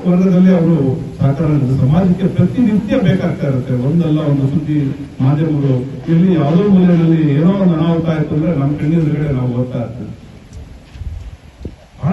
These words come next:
ಮಹತ್ತರವಾದ ಒಂದು ಪಾತ್ರ ಇದೆ ಪತ್ರಿಕೆ, ಪತ್ರಿಕಾ ಉದ್ಯಮದಲ್ಲಿ. ನಾವೆಲ್ಲರೂ ಸಹ ನೀವು ಮುಂದೆ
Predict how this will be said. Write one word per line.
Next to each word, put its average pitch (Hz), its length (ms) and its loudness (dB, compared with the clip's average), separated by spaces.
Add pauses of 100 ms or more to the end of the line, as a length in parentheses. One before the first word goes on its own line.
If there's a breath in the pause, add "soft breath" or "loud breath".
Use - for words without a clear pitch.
(120)
ಮಹತ್ತರವಾದ 190 520 -2 (100)
ಒಂದು 143 200 0
ಪಾತ್ರ 135 320 0
ಇದೆ 120 180 0
ಪತ್ರಿಕೆ, 127 320 -2 (400)
ಪತ್ರಿಕಾ 143 300 2 (300)
ಉದ್ಯಮದಲ್ಲಿ. 120 480 0 (840)
ನಾವೆಲ್ಲರೂ 143 460 4
ಸಹ 175 180 4
ನೀವು 180 140 2 (140)
ಮುಂದೆ 165 240 2